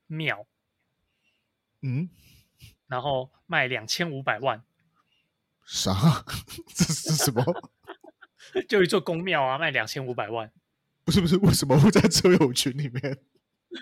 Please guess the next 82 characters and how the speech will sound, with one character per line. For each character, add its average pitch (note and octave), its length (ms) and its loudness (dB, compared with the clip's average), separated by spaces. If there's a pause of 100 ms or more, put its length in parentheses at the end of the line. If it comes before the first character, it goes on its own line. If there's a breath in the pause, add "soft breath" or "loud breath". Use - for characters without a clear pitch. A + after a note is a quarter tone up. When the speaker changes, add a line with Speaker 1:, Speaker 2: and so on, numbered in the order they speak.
Speaker 1:
不 G3+ 60 -18
知 F3+ 80 -6
道， G#3 140 4
有 D#3+ 80 -2
人 D3 160 -6
po G3+ 160 0
啊。 G#3 180 0
那 A3+ 100 0
反 - 140 -6
正 G#3 100 -6 (200 loud breath)
这 D4 100 -12
公 C#4+ 160 -8
庙 A3+ 140 -2
看 - 120 -8
起 - 120 -8
来 E3 80 -2
目-， B3+ 180 -14
应 A#3+ 100 -18
该 A#3+ 60 -6
是 A#3 80 -10
有 A#3 100 -2
三 C#4 280 -2
层 D#3+ 240 -6
楼， B2+ 180 -4
然 B2+ 160 -8
后， D3 240 -8 (220 soft breath)
哇， D3 180 -8
占 E3+ 160 -6
地 D#3+ 100 -8
面 D3+ 140 -8
积 D3 80 -6
很 C3+ 180 -10 (120)
大。 - 260 -6
哎， C3 240 -8
这 - 140 -16
公 F#3+ 200 -10
庙 F3+ 280 -8 (220 soft breath)
买 B2 200 -4
了 A#2 100 -6
之 A#2 140 -12
后， D3+ 260 -4 (460 loud breath)
<laughs> - 920 -14
自 A#3 180 -4
住 G3+ 180 -6
都 F3 140 4
很 C#3+ 100 -2
便 B2+ 280 -8
宜 B2 60 -10
耶。 B2 300 -4 (380)
<laughs> - 420 -18
他 - 120 -20
这 C#4 160 -10
可 - 180 -8
能 D#3+ 140 -8
至 C#4+ 120 -10
少， D3 200 -8
我 B2 80 -12
看 - 180 -10
至 G3+ 80 -8
少 F3+ 80 0
两 C3 180 -2
百 C3+ 120 -2
平 B2 180 -14
以 A#2+ 80 -14
上 B2+ 220 -8
哦， A2 120 -14
绝 B2+ 140 -12
对 C#3 160 -6
两 A2+ 160 -10
百 A2+ 100 -20
平 A#2 160 -20
以 G#2 60 -20
上。 C#3+ 280 -20
我 C3+ 120 -10
对 G#3 100 -4
这 G3+ 120 0
概 G3+ 100 2
念 F3 140 -2
抓 D#3 120 -2
不 D3+ 80 -6
准 A2+ 240 -10
啊。 G#2+ 80 -16